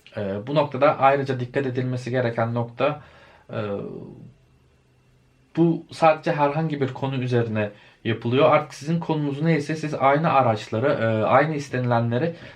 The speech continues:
gerçekleştirmeniz gerekecek. E, o nedenle füzuli yaptığım, yani, e, daha doğrusu hayali olarak yaptığım işlemlere lütfen takılmayın. Herhangi renkte bir boyama yapabilirsiniz, herhangi renkte bir çalışma yapabilirsiniz.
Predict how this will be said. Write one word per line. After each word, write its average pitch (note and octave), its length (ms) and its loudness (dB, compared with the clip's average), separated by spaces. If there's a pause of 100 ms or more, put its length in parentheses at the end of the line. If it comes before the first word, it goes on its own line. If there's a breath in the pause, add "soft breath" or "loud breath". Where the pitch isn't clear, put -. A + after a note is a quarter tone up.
gerçekleştirmeniz C#3+ 960 -2
gerekecek. B2+ 560 0 (360 loud breath)
E, G2+ 420 -2 (140)
o D3 120 -2
nedenle C3+ 460 2 (420 loud breath)
füzuli D3 480 -2
yaptığım, A#2+ 520 -2
yani, A2 300 2 (160)
e, G#2+ 100 -6 (500)
daha C3 200 6
doğrusu C3 280 -2
hayali B2+ 320 4
olarak B2 360 2
yaptığım G#2+ 440 -2
işlemlere A#2+ 720 -2 (260 loud breath)
lütfen C#3+ 440 0 (140)
takılmayın. B2 600 -2 (360 loud breath)
Herhangi C3 460 2
renkte A#2+ 320 0
bir G#2+ 180 -4
boyama A2+ 300 0
yapabilirsiniz, C#3 760 -6
herhangi B2 440 0
renkte A2 340 -4
bir G#2+ 120 -6
çalışma A#2+ 600 -6
yapabilirsiniz. G#2+ 800 -8